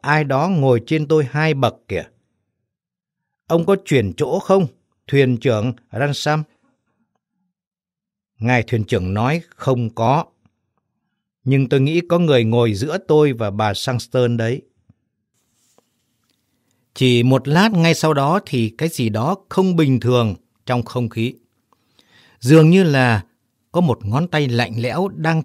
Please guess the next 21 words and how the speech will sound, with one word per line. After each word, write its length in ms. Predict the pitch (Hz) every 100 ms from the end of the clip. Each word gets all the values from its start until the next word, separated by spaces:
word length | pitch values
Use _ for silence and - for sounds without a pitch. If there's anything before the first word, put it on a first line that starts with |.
| -
chạm 360 | - 147 117 113
vào 120 | 104
mọi 260 | 98 98 95
người. 300 | 90 73 - _ _ _ _ _ _ _ _ _ _ _ _ _ -
Từ 120 | 101
lúc 200 | 123 -
đó, 300 | 113 120 135 _ _ _ _ _
chúng 140 | 175 180
tôi 120 | 175
cảm 180 | 143 95
thấy 120 | 110
có 140 | 151 196 180
chuyện 200 | 110 113
gì 200 | 123 110 -
kỳ 240 | 139 123 101
quặc 200 | - 110 -
lắm, 500 | 104 135 180 226 - _ _ -
rất 180 | 196 233
không 220 | - 139 127
bình 180 | 104
thường 300 | 92 101 87